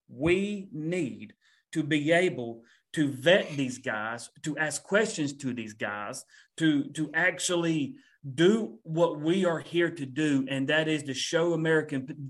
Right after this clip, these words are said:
the, the, the American people and the people of South Carolina that, hey, this guy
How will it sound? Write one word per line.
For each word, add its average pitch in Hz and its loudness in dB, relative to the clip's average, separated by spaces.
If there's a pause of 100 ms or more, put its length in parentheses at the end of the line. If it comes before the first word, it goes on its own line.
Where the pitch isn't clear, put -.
the, 143 0
the, 135 2
the 123 -2 (300)
American 160 2
people 160 -2
and 127 -2
the 120 -4
people 151 -4
of 131 -4
South 156 -4
Carolina 139 -2 (440)
that, 143 -2
hey, 160 -2 (380)
this 156 2
guy 143 2